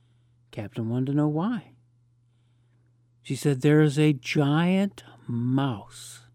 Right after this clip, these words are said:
outside in my garden." "Well, what's he doing?" Thinking that the old lady must be tipsy. And she says,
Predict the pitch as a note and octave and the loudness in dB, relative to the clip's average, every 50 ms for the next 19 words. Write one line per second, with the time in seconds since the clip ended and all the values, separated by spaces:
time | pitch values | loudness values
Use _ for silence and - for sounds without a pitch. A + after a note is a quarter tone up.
0 | _ _ _ _ _ _ _ _ _ _ _ _ _ _ _ _ _ _ _ _ | _ _ _ _ _ _ _ _ _ _ _ _ _ _ _ _ _ _ _ _
1 | _ _ _ _ _ _ _ _ - D3 D#3 F#3 G3 D#3+ - - - - - E3+ | _ _ _ _ _ _ _ _ -2 2 2 4 2 2 0 -4 -4 -2 0 -2
2 | D#3+ E3 E3+ F3 F#3 F#3 G3 F#3 E3 C#3+ C3+ C3+ B2+ B2 C3 D3 D#3+ E3+ F3 E3+ | -2 0 -2 0 0 0 0 0 0 2 4 4 4 4 2 0 -2 -2 -4 -6
3 | - - C#3 D3 E3+ G3 G3 F3+ - G#2+ A2 A#2+ - _ _ _ _ _ _ _ | -6 -8 -8 -6 -6 -6 -6 -6 -8 -10 -10 -12 -18 _ _ _ _ _ _ _
4 | _ _ _ _ _ _ _ _ _ _ _ _ _ _ _ _ _ _ _ _ | _ _ _ _ _ _ _ _ _ _ _ _ _ _ _ _ _ _ _ _
5 | _ _ _ _ _ _ _ _ _ _ _ _ _ _ _ _ _ - B2 A#2 | _ _ _ _ _ _ _ _ _ _ _ _ _ _ _ _ _ -10 -8 -6
6 | A2+ A#2 A#2 - - - C#3+ C#3 C3 E3+ F#3 A#3+ D#4+ D#4+ G#3 B2 - - _ _ | -6 -6 -8 -8 -4 -2 -2 0 2 2 4 4 4 2 0 -4 -10 -18 _ _
7 | _ _ _ _ _ _ - - B2+ B2 - C3+ C3 B2+ A#2+ A#2 - - B2 B2+ | _ _ _ _ _ _ -8 -6 -6 -2 0 0 0 2 0 -2 -2 0 0 2
8 | C3 C3 C3 C#3 C#3 C3 C3 B2+ C3 C3+ C3+ - - - B2 A#2+ - - F3 F#3+ | 2 2 2 0 0 0 2 2 0 0 -2 -6 -8 -8 -8 -8 -6 -8 -8 -8
9 | - - - G#2+ G#2+ - _ _ _ _ _ _ _ _ _ _ _ _ _ _ | -8 -12 -12 -12 -12 -14 _ _ _ _ _ _ _ _ _ _ _ _ _ _
10 | _ _ _ _ _ _ _ _ _ _ _ _ _ _ _ _ _ _ _ _ | _ _ _ _ _ _ _ _ _ _ _ _ _ _ _ _ _ _ _ _
11 | _ _ _ _ _ _ _ _ _ _ _ _ _ _ _ _ _ _ _ _ | _ _ _ _ _ _ _ _ _ _ _ _ _ _ _ _ _ _ _ _
12 | _ _ _ _ _ _ _ D#3 D#3 C#3+ - E3+ D#3 C#3 - - D3+ C#3 C3+ C3 | _ _ _ _ _ _ _ 0 0 2 2 0 0 0 0 -2 -2 -2 0 -2
13 | - - - | -4 -8 -16